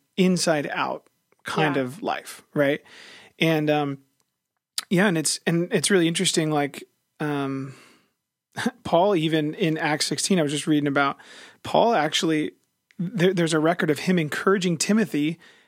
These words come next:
Speaker 1: to get circumcised, like, later, you know, he was, like, later in his life, you know?
Speaker 2: Mm.
Speaker 1: And then now we have, we, we read about in Galatians where, man, things had taken over so much that,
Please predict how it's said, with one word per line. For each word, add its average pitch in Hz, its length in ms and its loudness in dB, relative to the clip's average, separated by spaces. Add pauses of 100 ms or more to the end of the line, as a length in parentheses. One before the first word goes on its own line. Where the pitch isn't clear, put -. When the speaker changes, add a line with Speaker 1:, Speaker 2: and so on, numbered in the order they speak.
(120)
Speaker 1:
to 196 140 0
get 180 420 0 (120)
circumcised, 156 840 -2 (160)
like, 170 220 2
later, 180 460 2
you 190 120 4
know, 175 220 2
he 208 260 0
was, 160 200 2
like, 147 180 2
later 156 360 2
in 147 80 0
his 147 160 -2
life, 175 340 -2
you - 80 4
know? - 220 0
Speaker 2:
Mm. 180 60 -12 (420)
Speaker 1:
And 160 100 2
then 160 140 2
now 190 280 4
we 160 120 0
have, 151 300 0
we, 160 200 0
we 170 200 0
read 160 140 2
about 151 200 -4
in 160 80 -6
Galatians 156 440 0
where, 143 320 0 (460)
man, 160 240 0
things 190 400 0
had 160 320 -4
taken 175 300 -2
over 147 240 -2
so 170 360 2
much 160 300 -2
that, 139 220 -2